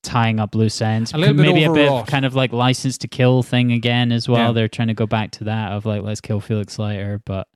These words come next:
Speaker 1: and then finally, you've got Christoph Waltz as, uh, Blofeld. Now,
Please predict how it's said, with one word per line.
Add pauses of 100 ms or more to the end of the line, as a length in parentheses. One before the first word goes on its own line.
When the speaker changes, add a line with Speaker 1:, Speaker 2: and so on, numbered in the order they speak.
(240)
Speaker 1:
and
then
finally,
you've
got
Christoph
Waltz
as, (220)
uh,
Blofeld. (140)
Now,